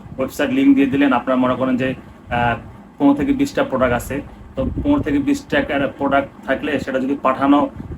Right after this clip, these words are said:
হয় WhatsApp-এ বা মেসেঞ্জারে, সেক্ষেত্রে একটা লেংদি প্রসেস আপনি করবেন, একটা ফ্রি ওয়েবসাইট তৈরি করে নেবেন। ফ্রি ওয়েবসাইট তৈরি করার পরে আপনি শুধু ওয়েবসাইট লিঙ্কটা দিয়ে দিবেন, কাস্টমাররা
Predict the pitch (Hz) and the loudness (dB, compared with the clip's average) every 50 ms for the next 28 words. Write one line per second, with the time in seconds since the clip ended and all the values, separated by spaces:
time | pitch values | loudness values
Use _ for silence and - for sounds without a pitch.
0 | - - 135 143 143 135 123 - - 127 127 - - 151 139 143 143 147 147 139 | -4 2 2 4 4 4 0 0 0 0 0 0 -2 -2 -2 0 2 2 2 2
1 | 131 135 - 143 139 143 165 175 147 - - - 139 131 143 139 - - 139 135 | 2 2 0 0 0 0 2 0 0 -2 -2 -4 -6 -6 -6 -6 -6 -6 -6 -4
2 | - 139 131 131 127 127 123 123 110 127 120 - - 175 180 - - - - - | -2 0 0 2 2 2 0 0 -2 -4 -6 -4 -4 -6 -6 -6 -12 -16 -20 -20
3 | - - - - - - - - - - 131 - - 151 139 151 143 139 175 165 | -20 -20 -20 -20 -20 -20 -20 -16 -8 -8 -6 -4 -2 -2 0 0 0 0 0 0
4 | - - 151 143 - - 147 156 147 147 143 - 156 131 113 151 147 147 135 147 | 0 -2 -4 -6 -4 -2 -2 0 0 0 -2 -2 -4 -4 -2 -2 -2 -2 0 0
5 | 151 151 147 143 170 214 233 220 - - - 139 135 143 143 143 143 - 151 143 | 0 0 0 0 2 2 0 0 0 -4 -2 2 4 4 4 2 0 -4 -4 -4
6 | - 143 135 135 143 - - 139 139 139 135 - 143 139 160 214 247 - - - | -2 -2 -2 -2 -2 0 2 2 2 2 0 2 0 2 2 2 0 -2 -6 -14
7 | - - - - - 117 - - 143 - - 147 139 156 147 139 143 143 - - | -20 -20 -16 -8 -8 -6 -4 -4 -6 -4 -2 -4 -2 2 2 2 2 0 0 0
8 | 151 143 135 143 143 143 160 151 131 139 139 127 135 131 139 - - 135 131 - | 2 4 6 6 4 4 2 2 2 2 2 2 2 -2 -2 -2 -2 0 0 0
9 | - 143 131 131 139 147 151 175 220 | 0 0 0 0 0 2 0 0 0